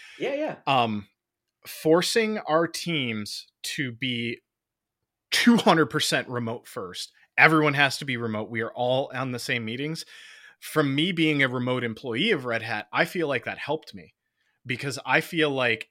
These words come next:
Speaker 2: everyone was in the same situation I was, and I wasn't missing in-person side conversations that I would hear about later, either through Slack or through a JIRA card.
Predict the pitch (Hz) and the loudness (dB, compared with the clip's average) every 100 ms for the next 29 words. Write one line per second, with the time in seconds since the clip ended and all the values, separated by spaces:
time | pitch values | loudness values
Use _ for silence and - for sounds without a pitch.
0 | - 143 147 160 160 147 127 143 127 151 | -4 -2 0 0 0 -2 -2 -4 -4 -4
1 | 139 - 139 143 123 117 127 - 113 143 | -6 -6 -6 -4 -2 -2 -4 -4 -2 -2
2 | 175 196 196 - - _ 139 123 117 127 | -2 -2 -4 -10 -20 _ -2 0 0 2
3 | 151 151 156 156 135 135 - 139 123 117 | 2 2 0 -2 -6 -8 -4 -4 -4 -6
4 | 113 _ _ 151 139 - 151 135 127 117 | -12 _ _ -8 -8 -6 -6 -6 -8 -6
5 | 139 131 131 123 117 110 - 110 - 104 | 0 0 0 -8 -8 -8 -6 -4 -4 -10
6 | 104 110 107 110 104 135 123 113 110 135 | -8 -4 -2 -4 -4 -4 -2 -4 -4 -2
7 | 143 120 117 110 113 107 - 107 - 110 | 0 0 -2 -4 -6 -8 -12 -12 -8 -6
8 | 101 - - 104 90 87 85 82 - - | -6 -8 -14 -12 -10 -10 -12 -16 -16 -18